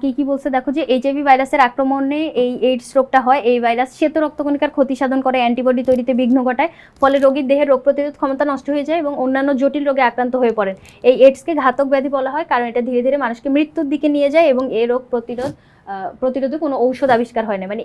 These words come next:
এইচআইভি ভাইরাসে আক্রান্ত হয়ে তুমি যতটুকু না মরবা, অন্য কোনো জ-, জীবাণু, মানে, অন্য কোনো আরও জীবাণু যখন তোমাকে, মানে, অ্যাটাক করবে, যেটা তুমি রিকভার করতে পারবে না, ওইটা আরও বেশি, মানে, ভয়ঙ্কর আকার ধারণ করবে।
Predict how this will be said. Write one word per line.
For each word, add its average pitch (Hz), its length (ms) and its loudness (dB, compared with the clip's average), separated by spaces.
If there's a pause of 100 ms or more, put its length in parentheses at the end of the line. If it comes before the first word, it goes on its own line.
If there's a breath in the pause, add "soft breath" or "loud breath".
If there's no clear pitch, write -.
এইচআইভি 302 480 -4
ভাইরাসে 269 480 0
আক্রান্ত 320 300 -2
হয়ে 320 120 -2
তুমি 302 200 -2
যতটুকু 277 360 -4
না 277 80 -2
মরবা, 269 360 2 (340 loud breath)
অন্য 320 300 4
কোনো 311 420 -2
জ-, 226 200 -4 (320)
জীবাণু, 240 400 0
মানে, 226 240 -6
অন্য 262 240 2
কোনো 277 180 0
আরও 247 280 2
জীবাণু 240 420 -2
যখন 247 220 -2
তোমাকে, 240 420 -4
মানে, 233 160 -4
অ্যাটাক 226 320 -6
করবে, 247 300 0 (240 loud breath)
যেটা 240 180 2
তুমি 254 160 2
রিকভার 277 300 0
করতে 254 220 -4
পারবে 247 200 -4
না, 277 140 -2
ওইটা 285 380 -2
আরও 240 220 0
বেশি, 247 220 -4
মানে, 226 140 -4
ভয়ঙ্কর 214 380 -6
আকার 202 220 -4
ধারণ 190 260 -6
করবে। 175 240 -12